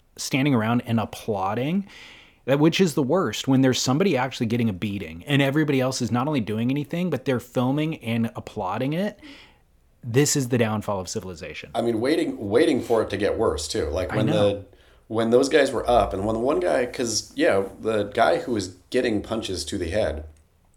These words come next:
Speaker 2: not one person, like, at that point, you would have thought, "Okay, this has gone on long enough." He's, now he's got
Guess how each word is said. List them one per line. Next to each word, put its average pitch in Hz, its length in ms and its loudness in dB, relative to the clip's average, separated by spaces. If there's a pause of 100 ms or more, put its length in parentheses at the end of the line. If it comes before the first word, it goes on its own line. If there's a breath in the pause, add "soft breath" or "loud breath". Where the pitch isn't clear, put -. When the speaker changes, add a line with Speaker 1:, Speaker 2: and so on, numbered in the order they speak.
(800 loud breath)
Speaker 2:
not 180 380 -6
one 196 200 0
person, 147 500 -2
like, 110 160 0
at 117 100 -2
that 156 180 0
point, 131 240 -2
you 107 100 -4
would 104 100 2
have 95 100 -2
thought, 95 220 2
"Okay, 95 200 -2
this 101 220 0
has 98 100 -2
gone 92 220 0
on 92 180 0
long 92 220 0
enough." 82 260 -6
He's, 101 300 -8
now 104 200 -2
he's 95 180 -4
got 87 440 -4